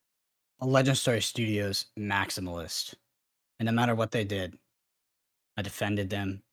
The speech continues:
and just erred on the side of them being smarter than us. I think that changed on the fifty-second episode here at Arsenal Pass. I don't have anything against them, but, uh,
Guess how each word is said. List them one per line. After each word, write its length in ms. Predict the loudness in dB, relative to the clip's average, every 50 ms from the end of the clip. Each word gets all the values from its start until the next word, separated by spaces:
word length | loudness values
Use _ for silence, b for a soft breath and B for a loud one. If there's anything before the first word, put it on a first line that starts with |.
| _ _ -10
and 400 | -6 -4 -4 -4 -4 -4 -6 -8 -12 -20 _ _
just 220 | -8 -4 -4 -4 -4 0
erred 320 | 0 2 2 2 2 0
on 80 | -2 -4
the 80 | -4 -4
side 320 | -2 0 0 0 0 0
of 80 | -2 -2
them 160 | -2 -2 0
being 220 | 0 0 0 2
smarter 360 | 0 0 0 0 -2 -2 -2
than 120 | -2 -4 -2
us. 320 | -4 -4 -4 -4 -8 -10 _ _ _ _ _ _ _ _ _ _ _ _ _ _ _ _ _ _ _ _ _ _ _ _ 2
I 80 | 6
think 180 | 8 8 10 10
that 200 | 10 8 8 8
changed 540 | 6 6 6 6 4 0 -4 -6 -8 -10 -14 _ _ _ _ _ _ _ _ _ _ -4
on 120 | -2 -2 -2
the 80 | -2
fifty-second 540 | -2 -4 -4 -4 -2 -2 -2 -2 -4 -4 -2
episode 340 | -2 -2 -4 -4 -6 -4 -4
here 160 | -4 -4 -4
at 60 | -2
Arsenal 300 | -2 -4 -4 -4 -6 -8
Pass. 500 | -6 -4 -4 -4 -2 -2 -4 -6 -6 -8 _ _ _ _ _ _ _ _ _ _ _ _ _ _ 4
I 40 | 8
don't 80 | 10 12
have 80 | 12
anything 200 | 12 12 12 12
against 320 | 12 12 10 10 8 10 8
them, 260 | 8 8 8 6 4 _ _ _ _ _ -2
but, 160 | 0 4 6
uh, 280 | 8 8 8 6 4